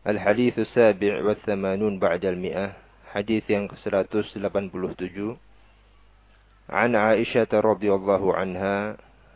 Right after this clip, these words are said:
dari Aisyah Ummul Mukminin,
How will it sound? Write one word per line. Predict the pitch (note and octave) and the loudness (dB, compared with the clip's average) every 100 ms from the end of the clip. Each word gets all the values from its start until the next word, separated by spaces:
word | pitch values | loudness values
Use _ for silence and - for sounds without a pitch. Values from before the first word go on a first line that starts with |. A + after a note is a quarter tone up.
| - | -20
dari | - G2+ G2 G#2 | -6 -2 0 0
Aisyah | E2 G#2+ F#2 G2 G#2+ G#2 G2 - _ _ _ _ _ _ _ _ _ _ _ _ - | 0 2 0 -2 0 -2 -2 -16 _ _ _ _ _ _ _ _ _ _ _ _ -4
Ummul | A#2 A2+ G#2 G2+ | -2 2 0 2
Mukminin, | F#2 F#2+ F#2+ G2+ G#2+ G#2+ G#2+ G#2+ | -2 -2 -4 -2 -2 -2 -4 -10